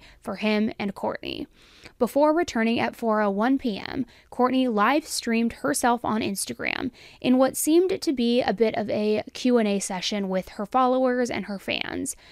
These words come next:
She wore the same outfit that police later photographed her in after the murder. And her behavior on that live was suggestive, in my opinion, of her being on substances,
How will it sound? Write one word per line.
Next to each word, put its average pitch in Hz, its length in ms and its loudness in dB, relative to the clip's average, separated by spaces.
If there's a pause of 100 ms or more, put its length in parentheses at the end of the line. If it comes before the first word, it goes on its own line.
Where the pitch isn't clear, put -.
(340)
She - 140 0
wore 220 200 4
the 196 80 -2
same 196 280 -2
outfit 269 600 0
that 226 180 -6
police 202 440 -2
later 208 340 2
photographed 214 680 2
her 190 140 -6
in 196 380 -4
after 196 460 -4
the 190 100 -4
murder. 190 500 -6 (480)
And 233 120 0
her 262 140 2
behavior 294 540 2
on 285 180 2
that 330 220 4
live 214 460 2 (140)
was 254 500 4
suggestive, 247 800 -2
in 196 120 -2
my 185 200 -6
opinion, 277 600 0 (220)
of 208 180 -4
her 262 460 0
being 202 360 0
on 196 180 -4
substances, - 920 -10